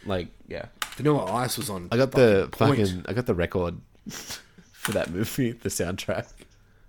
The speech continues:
Speaker 2: Really?
Speaker 1: Yeah, it's sick. It's green.
Speaker 2: The so-, the song, when we did our, our, um,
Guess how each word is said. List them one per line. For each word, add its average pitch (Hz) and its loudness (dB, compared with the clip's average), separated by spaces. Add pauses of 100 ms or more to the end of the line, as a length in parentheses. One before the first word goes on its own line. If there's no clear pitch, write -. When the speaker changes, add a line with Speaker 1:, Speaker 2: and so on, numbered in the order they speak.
(240)
Speaker 2:
Really? 117 2
Speaker 1:
Yeah, - 2 (100)
it's - -12
sick. - -6
It's - -10
green. 92 -4 (720)
Speaker 2:
The 127 0
so-, - 2
the 135 2
song, 143 4
when 143 6
we 143 6
did 131 2
our, 113 0
our, 107 0
um, 95 -6